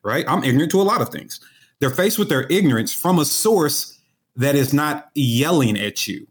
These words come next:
I am not a Black Lives Matter supporter, right? I am not the one that supports the organization. The sentiment, absolutely, not the organization.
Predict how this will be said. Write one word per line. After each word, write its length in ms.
I 140
am 180
not 300
a 100
Black 320
Lives 260
Matter 240
supporter, 540
right? 240
I 140
am 100
not 220
the 60
one 260
that 100
supports 360
the 80
organization. 580
The 60
sentiment, 520
absolutely, 540
not 220
the 60
organization. 640